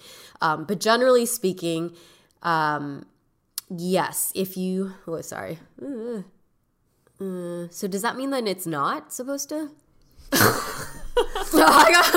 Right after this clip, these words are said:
I'm getting a little confused. I'm like, well, 'cause, so forty-one degrees to one hundred thirty-five, that's, like,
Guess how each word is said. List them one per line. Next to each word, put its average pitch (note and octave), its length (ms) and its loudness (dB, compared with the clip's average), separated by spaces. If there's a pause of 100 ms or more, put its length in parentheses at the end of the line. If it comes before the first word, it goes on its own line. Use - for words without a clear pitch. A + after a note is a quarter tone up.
(140)
I'm C#4 80 2
getting D4+ 220 4
a C4+ 60 10
little A3+ 220 8
confused. G#3 400 2
I'm F#3+ 60 2
like, F#3 140 4 (540)
well, C4 140 6
'cause, D4 200 -2 (200)
so A#3+ 360 -2 (240)
forty-one C#4+ 520 4
degrees A3 400 -2
to A3 120 -4
one F3 160 -2
hundred F3+ 300 -4
thirty-five, D#3 400 -6
that's, D#3+ 220 -6
like, F3 100 -8